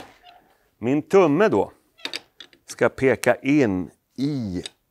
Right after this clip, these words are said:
den här, jag vet inte vad jag ska kalla det, men liksom tummen kommer in där. Så tummen kommer inte så,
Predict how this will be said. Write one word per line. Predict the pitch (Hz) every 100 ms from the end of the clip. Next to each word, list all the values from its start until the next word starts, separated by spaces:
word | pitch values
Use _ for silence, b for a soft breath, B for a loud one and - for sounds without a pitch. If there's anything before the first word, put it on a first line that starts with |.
| _
den | - 104
här, | 113 113 95 85 B B B B B B B B B B B
jag | 113
vet |
inte | 135
vad |
jag | 120
ska | 123
kalla | - 127 117
det, | 120
men | 101 117 123
liksom | 120 131
tummen | 107 165 143 143 170
kommer | 135 135 135
in | 123 117 117
där. | 123 117 87 98 131 -
Så | - 120
tummen | 147 131 165
kommer | 185 160
inte | 123 107
så, | - 135 98 -